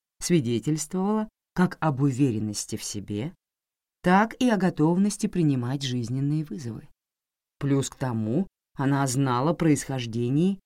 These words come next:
имени Энея, а это указывало на наличие образования,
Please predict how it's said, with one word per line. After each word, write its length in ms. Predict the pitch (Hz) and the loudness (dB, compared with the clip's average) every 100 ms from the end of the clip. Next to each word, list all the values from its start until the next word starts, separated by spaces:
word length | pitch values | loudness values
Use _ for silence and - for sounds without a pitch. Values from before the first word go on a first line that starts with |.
| - | -2
имени 520 | 165 135 143 175 180 | 2 4 6 6 4
Энея, 520 | 190 220 311 220 104 - _ _ _ _ - | 0 0 0 0 -4 -10 _ _ _ _ 0
а 220 | 160 127 | 2 2
это 320 | 113 120 208 | 0 2 4
указывало 760 | 208 - 127 113 139 151 180 196 | 4 4 4 4 -2 0 2 2
на 180 | 151 131 | 2 2
наличие 500 | 123 110 107 139 143 | 0 0 0 -2 0
образования, 640 | 170 180 247 302 160 98 | 0 2 2 2 2 -2